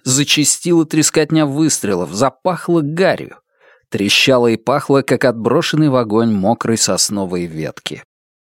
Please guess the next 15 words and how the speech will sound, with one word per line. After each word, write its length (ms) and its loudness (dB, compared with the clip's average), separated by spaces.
В 80 -10
суматохе 600 2
Нянди 420 2
толкнули, 680 0
и 40 4
она 300 2
упала, 420 0
угодив 480 0
лбом 340 0
прямо 480 2
в 100 -8
каменную 500 2
подпорку 560 -2
виноградной 680 2
лозы. 600 0